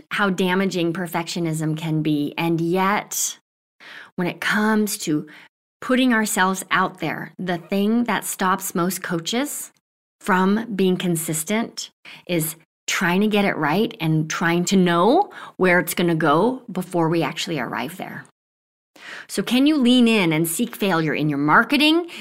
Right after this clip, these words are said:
in your discovery calls, in your niching, in your messaging, all of those things, even in your coaching?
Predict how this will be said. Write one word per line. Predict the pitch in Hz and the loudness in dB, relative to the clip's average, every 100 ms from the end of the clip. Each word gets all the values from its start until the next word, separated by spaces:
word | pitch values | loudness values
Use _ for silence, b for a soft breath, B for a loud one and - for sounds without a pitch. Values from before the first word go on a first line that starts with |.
| B | B
in | 170 | -2
your | 165 | 0
discovery | 156 156 - 185 233 262 | 0 -2 0 2 2 2
calls, | 254 277 277 285 302 302 B B B - | 2 4 6 6 4 0 B B B 4
in | 247 214 | 6 6
your | 175 | 4
niching, | 160 190 254 - 330 320 320 320 | 4 4 2 4 4 4 4 2
in | 214 208 | 4 4
your | 170 | 4
messaging, | 180 202 277 247 285 294 302 | 2 2 -2 0 2 4 6
all | 233 294 320 | 6 6 4
of | 185 | 0
those | - - - | -8 -8 -8
things, | 107 - - - | -10 -8 -10 -2
even | 294 381 453 | 2 4 4
in | 466 427 | 4 4
your | 349 | 2
coaching? | - 247 - - 95 | 2 0 0 -4 -4